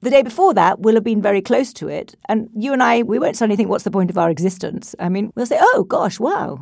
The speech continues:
we've reached A G I," and then we'll go on. And whether it's a two-week freak out or not, I think he's probably right that we will be so used to near A G I capability that when it's officially A G I, we won't be so surprised. So I,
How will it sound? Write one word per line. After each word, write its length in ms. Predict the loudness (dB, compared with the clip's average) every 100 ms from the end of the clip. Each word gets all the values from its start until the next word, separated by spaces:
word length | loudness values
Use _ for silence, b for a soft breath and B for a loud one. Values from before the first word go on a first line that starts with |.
| -10
we've 160 | -6 -4
reached 240 | -6 -4
A 100 | -4
G 140 | -2 -2
I," 220 | -2 -4
and 280 | -8 -8 -6
then 160 | -4
we'll 300 | -2 -4 -6 -12 _
go 180 | 0 2
on. 200 | 2 0
And 80 | -4
whether 220 | -4 -4
it's 140 | -4 -8
a 40 |
two-week 460 | -8 -6 -4 -6 -4
freak 260 | -6 -2
out 320 | -4 -4 -8 -18 _
or 320 | -2 0 0 2
not, 420 | 4 4 2 -2
I 120 | -2
think 180 | -2 -8
he's 240 | -12 -12 -14
probably 560 | -4 -2 -2 -4 -4
right 400 | 0 4 4 2 -4
that 80 | -4
we 160 | -2
will 220 | -2 -2 -4
be 420 | -4 -4 -4 -8 -14
so 460 | -8 -2 0 0 -4
used 400 | -2 0 0 -2 -2
to 120 | 4
near 540 | 6 6 6 6 6 6
A 200 | 0 -2
G 240 | -2 -2
I 320 | -2 -4 -6
capability 800 | -8 -8 -6 -6 -6 -10 -14 -16 _ _ _ _
that 120 | -4 -2
when 120 | 0
it's 140 | -4
officially 420 | -6 -6 -4 -4
A 100 | -4 -4
G 120 | -2
I, 160 | -2
we 140 | -2 -2
won't 200 | -4 -6
be 60 |
so 160 | -8 -8
surprised. 420 | -8 -4 -2 -2
So 140 | 0 2
I, 240 | 0